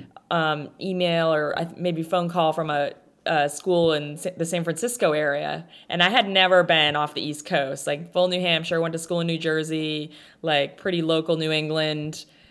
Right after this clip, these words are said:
And I'm like, "Oh my God, free trip to the West <laughs> Coast." <laughs> So, like, I took the interview. I'm like, "Sweet, yeah, I'll fly out." Like, I remember I got my rental car and, like, drove across the Golden Gate Bridge to, like, just to do it.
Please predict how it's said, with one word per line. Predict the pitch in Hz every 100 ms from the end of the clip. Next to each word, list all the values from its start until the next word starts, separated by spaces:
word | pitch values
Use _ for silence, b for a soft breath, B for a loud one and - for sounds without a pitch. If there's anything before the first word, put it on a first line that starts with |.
| b
And | - 160
I'm | 151 156
like, | 147 151
"Oh | 226
my | 214 170
God, | 220 240 170
free | - 262 262
trip | - 277 269
to | 269
the | 226
West | 214 254 294 294 -
<laughs> |
Coast." | 339 - - 415 523 - 349 - -
<laughs> |
So, | 320 -
like, | 294 - - - - - - - B 539 539 523 B
I | 349
took | 339 381 381
the | 269
interview. | 240 427 330 208 185
I'm | 185
like, | 185 180
"Sweet, | 175 202 320 170
yeah, | 226 262
I'll | 269
fly | 190 170 165
out." | 156 185 226
Like, | 180 160 156 - B B B B
I | 190
remember | 196 196 190
I |
got | 190 190
my | 185
rental | 170 180 196
car | 170 175 160 165
and, | 156
like, | 151 170
drove | 202 185 180
across | 175 185 175
the | 175 170
Golden | 165 165 170
Gate | 165 123
Bridge | 175 165 165 185 180
to, | 175
like, | 156 160
just | 170 175 175
to | 180
do | 175 165
it. | 156 156